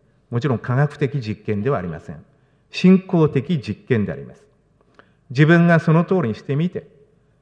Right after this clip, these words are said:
体験して、その通りであったことが確かめられたというのであります。で、神様が、あ、キリストイエス様によって私たちを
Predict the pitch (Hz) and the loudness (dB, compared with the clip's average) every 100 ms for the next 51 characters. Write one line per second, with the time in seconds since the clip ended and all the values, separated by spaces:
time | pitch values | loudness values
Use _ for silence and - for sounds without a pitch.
0 | _ _ _ - 170 190 190 175 151 - | _ _ _ -2 4 4 4 2 2 0
1 | - 208 - - _ _ - 147 139 139 | -4 -8 -8 -20 _ _ 2 4 6 2
2 | 120 107 101 101 98 98 101 - - 110 | 0 -2 -4 -6 -10 -10 -6 -4 -4 -8
3 | - 110 95 87 82 - 160 175 - - | -6 -6 -4 -6 -10 -8 -8 -6 -8 -10
4 | - _ _ 120 113 95 95 143 92 - | -14 _ _ -4 -2 -2 -2 -4 -4 -10
5 | - - 101 82 82 - _ _ _ _ | -18 -8 -6 -6 -12 -18 _ _ _ _
6 | _ _ _ _ _ _ _ _ _ _ | _ _ _ _ _ _ _ _ _ _
7 | _ _ _ _ _ - 147 170 165 147 | _ _ _ _ _ -6 0 2 2 2
8 | 117 110 113 120 113 - - - 120 156 | -2 -2 -4 -6 -8 -14 -18 -16 -16 -16
9 | 247 - 131 127 - 123 110 - 127 143 | -10 -4 -2 -2 -4 -4 -4 -2 0 0
10 | - - 117 104 98 98 98 - _ _ | 0 -6 -4 -2 -2 -4 -6 -10 _ _
11 | 185 180 180 _ _ _ _ _ _ 123 | -6 -6 -8 _ _ _ _ _ _ -4
12 | 131 117 - 113 101 - 220 233 | -4 -6 -8 -10 -10 -10 -10 -10